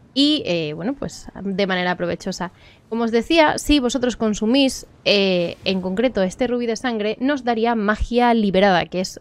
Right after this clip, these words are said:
una, un requisito que necesitamos para, o una moneda que necesitamos para, eh, desbloquear las recompensas en los diferentes mercaderes. O sea que tendríamos que farmear por partida doble, tanto los recursos como la magia liberada.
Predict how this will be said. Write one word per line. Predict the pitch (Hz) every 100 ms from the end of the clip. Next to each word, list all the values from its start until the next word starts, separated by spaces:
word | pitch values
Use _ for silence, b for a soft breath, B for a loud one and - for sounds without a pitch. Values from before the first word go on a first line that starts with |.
| -
una, | 202 190 180 165 - -
un | - 180 180 185
requisito | 180 185 196 220 233
que | 226
necesitamos | 220 220 196 208 208 233
para, | - 202 208 247 b b b
o |
una | 180 202
moneda | 208 220 214
que |
necesitamos | 202 214 208 208 214 233
para, | - 214 196 220 214 -
eh, | 180 180
desbloquear | 196 240 226 202
las | 220 196
recompensas | 185 196 196 180 185 208
en | 196
los | 175
diferentes | 180 185 175 185
mercaderes. | 180 165 64 - - - - _ _ _ _ _ _ _ -
O | 190
sea | 185
que | 180
tendríamos | 185 185 190 214
que | 180
farmear | 202 190 185 185
por | 196
partida | 185 196 180
doble, | 160 156 156
tanto | 160 160
los | 165
recursos | 175 185 277 - 339 -
como | 196 208 262 -
la | 196 175 170 170 165
magia | 175 170 - 180
liberada. | 165 160 170 185